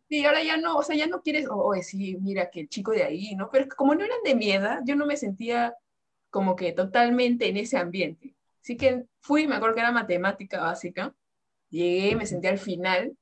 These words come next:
me senté al final porque toda la gente, toda la gente se conocía de alguna manera, <laughs> no sé por qué, si era la primera clase.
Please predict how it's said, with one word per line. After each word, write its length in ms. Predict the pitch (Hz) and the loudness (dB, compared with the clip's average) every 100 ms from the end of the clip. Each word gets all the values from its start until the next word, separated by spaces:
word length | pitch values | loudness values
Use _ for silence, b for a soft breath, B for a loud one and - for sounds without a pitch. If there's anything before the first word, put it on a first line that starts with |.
| _ | _
me 200 | - 170 | -8 -8
senté 200 | 180 170 | -6 -4
al 60 | 196 | -2
final 360 | 190 175 180 190 | -2 0 0 -2
porque 200 | 170 160 | -6 -2
toda 200 | 202 208 | 0 0
la 100 | 180 | -2
gente, 300 | 202 196 202 | -2 -4 0
toda 140 | 381 | 2
la 60 | 427 | 2
gente 200 | 466 523 | 4 6
se 120 | - | 6
conocía 480 | 269 233 - 381 269 | 6 4 4 2 4
de 60 | 285 | 4
alguna 220 | 285 311 | 4 2
manera, 340 | 247 240 262 | 4 4 4
<laughs> 40 | 359 | 0
no 80 | 302 | 4
sé 120 | 277 | 6
por 220 | 208 196 | 6 4
qué, 160 | 196 294 | 2 0
si 80 | 403 | 2
era 100 | 247 | 2
la 120 | 240 | 2
primera 280 | 196 208 190 | 0 0 0
clase. 320 | 196 190 - | 0 -4 -6